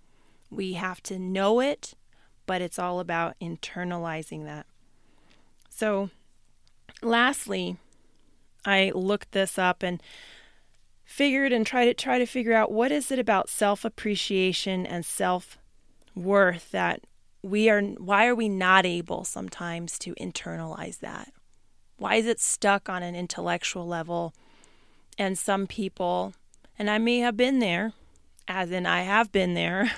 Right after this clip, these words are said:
<laughs> um, knew it on an intellectual basis, but it never seeped into my subconscious. Not for a long time. And, um,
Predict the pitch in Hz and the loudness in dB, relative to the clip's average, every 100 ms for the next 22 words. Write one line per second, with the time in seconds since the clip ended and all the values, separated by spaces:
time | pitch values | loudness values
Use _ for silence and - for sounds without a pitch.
0 | - - 196 190 180 185 - - _ _ | -8 0 2 2 0 -6 -14 -20 _ _
1 | _ 208 220 240 269 269 262 226 202 190 | _ 2 6 6 6 4 4 2 0 -2
2 | 208 196 190 190 - 185 175 180 180 - | -2 2 2 2 -2 -4 -2 -2 -2 -4
3 | 180 - 185 185 - 185 180 185 - - | -6 -2 -2 -2 -4 -4 -2 -2 -4 -6
4 | 180 - 180 170 165 165 - 170 - 156 | -8 -8 -8 -6 -8 -8 -8 -10 -10 -14
5 | 180 - - - - - - - - 208 | -14 -14 -12 -14 -14 -20 -20 -20 -10 -4
6 | 233 226 214 196 185 180 - 165 160 - | -2 -2 0 0 -4 -8 -10 -10 -10 -16
7 | _ _ _ _ _ _ _ 190 185 185 | _ _ _ _ _ _ _ -8 -6 -6
8 | 170 180 175 180 | -6 -6 -6 -8